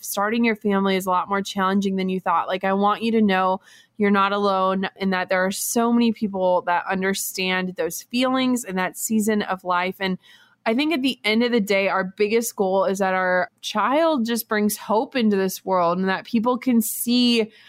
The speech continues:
that there was a plan all along and that we can fully believe that. But for so long, it was just really hard. And so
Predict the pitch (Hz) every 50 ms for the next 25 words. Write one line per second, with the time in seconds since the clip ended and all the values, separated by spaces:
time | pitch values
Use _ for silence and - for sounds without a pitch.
0 | - _ _ - - 196 190 196 190 185 - - 214 214 220 233 233 233 233 214
1 | - - 240 233 226 226 226 226 196 - 196 190 190 190 190 190 190 185 185 185
2 | 180 180 180 185 185 156 180 190 190 180 165 147 208 214 196 226 220 220 214 -
3 | 240 254 277 277 247 214 220 208 202 208 214 226 233 226 202 196 196 180 165 156
4 | 147 131 - - 185 180 - - 196 196 180 - - 226 208 196 202 208 202 185
5 | 190 196 190 185 165 139 185 185 - 196 185 - - - 196 196 190 185 180 175
6 | - - 185 175 170 170 165 170 160 143 156 196 202 196 - - 208 196 196 190
7 | 190 190